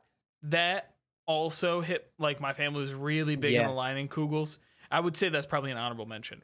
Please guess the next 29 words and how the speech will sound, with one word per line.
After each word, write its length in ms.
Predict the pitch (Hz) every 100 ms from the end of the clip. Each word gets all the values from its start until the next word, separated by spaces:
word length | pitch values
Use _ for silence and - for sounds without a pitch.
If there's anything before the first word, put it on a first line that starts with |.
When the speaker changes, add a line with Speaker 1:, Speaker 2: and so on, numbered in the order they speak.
| -
Speaker 1:
right? 240 | 135 117
When 180 | 147 143 123
that 80 | 165
Speaker 2:
They 100 | 143
Speaker 1:
was, 120 | 143
like, 140 | 190 170
the 100 | 156
first, 300 | - 175 110
Speaker 2:
yeah. 60 |
Speaker 1:
like, 300 | 151 135 - _ _ _ _ _ _ _ _ _
popular 680 | - 190 160 - 170 156 147
mic-, 460 | 139 139 135 147 -
quote, 340 | 180 175 175
microbrew, 800 | 165 160 170 160 156 165 170 180 -
right? 340 | 165 165 165
Because 240 | - 151 147
it 120 | 135
wasn't, 300 | 139 147 139 - -
oh, 160 | 190 208
it 60 |
was 120 | 196
the, 220 | 175 180 175
the 180 | 180
summer 300 | 170 233 226
shandy. 340 | 185 156 120 98
It 40 | 143
was 140 | 143
the 140 | 143 143
half 320 | 170 165